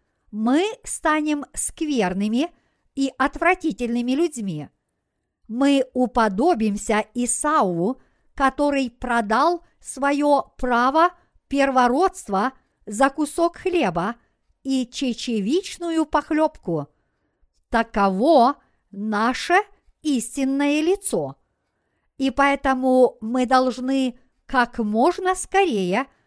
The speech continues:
признать, что мы за люди, подчиниться Церкви Божьей и пойти по истинному пути под руководством нашего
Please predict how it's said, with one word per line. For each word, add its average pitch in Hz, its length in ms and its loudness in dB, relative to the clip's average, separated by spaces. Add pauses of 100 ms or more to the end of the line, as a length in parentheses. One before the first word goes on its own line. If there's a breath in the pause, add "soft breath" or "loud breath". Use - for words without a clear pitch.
(260)
признать, 240 760 -4 (320)
что 277 500 2
мы 302 220 0
за 311 160 2
люди, 220 500 -2 (580)
подчиниться 277 1160 -2 (100)
Церкви 285 560 -2
Божьей 208 680 -2 (540)
и 247 140 0
пойти 214 840 -4 (300)
по 208 240 -2 (120)
истинному 370 840 -2
пути 233 560 -4 (500)
под 226 440 0
руководством 202 1120 -2 (340)
нашего 320 960 2